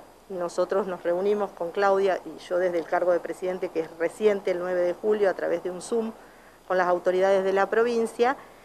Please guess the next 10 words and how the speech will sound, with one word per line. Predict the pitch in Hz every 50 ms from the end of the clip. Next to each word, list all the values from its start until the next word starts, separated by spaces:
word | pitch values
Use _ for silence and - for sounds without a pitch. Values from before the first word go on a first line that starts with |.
| - - -
y | 240 220
ya | - - 294 302 302 - -
han | 285 247 247
contemplado | 240 247 240 233 - 220 220 220 - 254 247 247 254
el | 254 233 247
cambio | - 220 220 220 233 233 202
de | 190 190
objeto | 185 180 - - 220 214 - 214
contractual | - 190 185 185 - 190 190 - - - 220 220 226 220
para | - 214 190 196 208 233 240